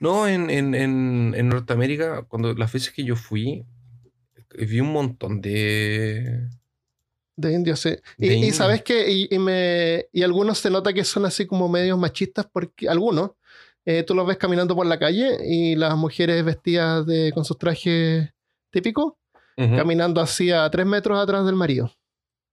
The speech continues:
Speaker 1: Ah.
Speaker 2: Y eso se ve harto. Y los mari-, esos maridos son generalmente viejos.
Speaker 1: Ya, son como
Speaker 2: Como
Speaker 1: más
Speaker 2: gente más de edad,
Speaker 1: tradicionales.
Speaker 2: claro,
Speaker 1: Ya.
Speaker 2: claro. Pero también se ve un montón que van caminando juntos de la mano, o, o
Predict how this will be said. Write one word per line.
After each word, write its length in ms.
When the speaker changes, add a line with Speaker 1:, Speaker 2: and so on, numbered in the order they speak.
Speaker 1:
Ah. 1120
Speaker 2:
Y 120
eso 180
se 160
ve 120
harto. 260
Y 100
los 120
mari-, 200
esos 240
maridos 460
son 160
generalmente 720
viejos. 460
Speaker 1:
Ya, 280
son 180
como 180
Speaker 2:
Como 140
Speaker 1:
más 100
Speaker 2:
gente 60
más 160
de 80
edad, 180
Speaker 1:
tradicionales. 120
Speaker 2:
claro, 320
Speaker 1:
Ya. 80
Speaker 2:
claro. 240
Pero 640
también 300
se 160
ve 200
un 80
montón 380
que 220
van 140
caminando 420
juntos 420
de 100
la 80
mano, 420
o, 520
o 480